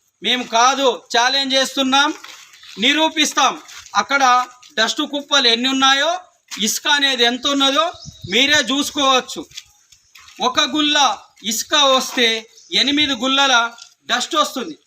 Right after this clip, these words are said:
మరి డస్ట్తో రోడ్ వేసినప్పుడు ఆ రోడ్డు ఏ విధంగా నాణ్యత ఇస్తది? మరి వాళ్ళు ఏదో కష్టపడి ఎమ్మెల్యే, ఎంపీలు గ్రామానికి ఎన్-, ఏ-, ఎంజీఎన్ఆర్ఎస్ నరేగా లోపల పనులు తీసుకొస్తే, ఈ లోకల్లో ఉన్నటువంటి లీడర్లు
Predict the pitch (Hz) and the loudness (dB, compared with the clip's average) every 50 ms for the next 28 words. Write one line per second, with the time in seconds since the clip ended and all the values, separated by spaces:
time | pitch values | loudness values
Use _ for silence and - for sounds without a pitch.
0 | _ _ - 208 226 240 240 240 - 208 226 240 240 - 285 - 302 294 285 254 | _ _ -6 -4 -4 -2 -2 -2 0 0 0 0 0 -4 -2 -2 0 0 0 0
1 | 247 269 277 269 269 269 269 262 - 285 277 269 - 254 233 214 277 294 254 196 | 0 2 2 2 2 2 0 0 0 -2 -2 -2 -4 -6 -6 -4 -4 -4 -4 -6
2 | - - _ _ - - 202 226 - 202 254 285 294 294 269 262 277 294 294 302 | -10 -14 _ _ -8 -4 -2 -2 0 0 0 0 2 2 2 2 2 0 0 0
3 | 294 294 294 285 285 285 269 262 269 269 269 269 262 269 269 262 262 254 - 262 | 0 0 0 0 0 0 2 2 2 2 2 -2 -2 -2 -2 -2 -4 -4 -4 -4
4 | 247 226 240 240 233 - _ _ _ _ - - 254 277 269 269 285 277 254 240 | -4 -4 -4 -6 -8 -12 _ _ _ _ -8 -4 -2 -2 0 0 0 2 2 2
5 | 254 277 277 302 294 - - 247 240 - 294 277 277 277 285 285 285 285 269 262 | 2 2 2 0 0 0 0 -2 -2 0 -2 -2 0 0 0 0 0 0 0 0
6 | 254 254 269 277 277 269 277 277 262 254 262 262 262 - 294 294 285 277 247 - | 0 0 0 0 0 2 2 0 0 0 -2 -4 -2 0 0 0 0 0 -4 -6
7 | - _ _ _ _ _ - _ - 196 214 247 262 277 285 294 285 285 277 - | -10 _ _ _ _ _ -18 _ -2 2 2 2 2 2 2 2 2 0 -2 0
8 | 285 277 247 262 - - - - _ _ _ _ 185 220 247 262 269 277 277 - | 0 -2 -2 -4 -8 -16 -20 -20 _ _ _ _ -2 -2 0 0 -2 -4 -4 -6
9 | - 180 190 233 254 247 247 226 220 233 254 247 285 285 277 277 277 277 277 277 | -4 0 2 2 4 4 4 2 2 0 0 0 2 2 2 2 2 2 2 2
10 | 269 269 262 233 247 233 226 226 240 269 285 294 302 294 285 277 269 269 262 269 | 2 0 0 0 0 0 0 2 2 4 4 4 4 2 4 4 2 2 2 0
11 | 262 254 240 - - 208 233 277 302 285 277 285 - - - 269 254 247 - 262 | 0 0 0 0 -2 -2 -2 -2 -2 -2 -2 -4 -4 -2 -2 -2 -2 0 0 0
12 | 240 226 214 214 - - - - - _ - - 254 302 294 247 240 277 294 294 | 0 0 0 -2 -6 -14 -20 -20 -20 _ -6 -2 0 0 0 2 2 0 0 2
13 | 330 311 302 302 294 302 285 285 285 277 277 277 277 277 277 277 254 233 240 262 | 2 0 0 0 -2 -2 -2 -2 -2 -2 -2 -2 -2 0 0 -2 0 0 0 0
14 | 294 294 302 302 285 262 226 190 | 2 2 2 2 2 0 -2 -4